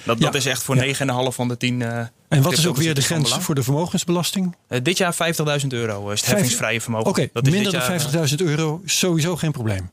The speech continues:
Speaker 1: als je rendementsgrondslag, eh, onder de vijftigduizend zit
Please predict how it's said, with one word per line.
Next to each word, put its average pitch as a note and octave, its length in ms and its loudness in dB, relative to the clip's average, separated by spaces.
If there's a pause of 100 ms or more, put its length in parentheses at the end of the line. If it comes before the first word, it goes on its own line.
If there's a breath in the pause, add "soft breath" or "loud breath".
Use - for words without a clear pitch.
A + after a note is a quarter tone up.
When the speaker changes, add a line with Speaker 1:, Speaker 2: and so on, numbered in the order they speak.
Speaker 1:
als G#2+ 200 0
je B2 120 2
rendementsgrondslag, C#3 840 0
eh, A2+ 220 0 (260)
onder D#3+ 260 0
de D3 60 0
vijftigduizend C#3 580 -2
zit G#3 220 -2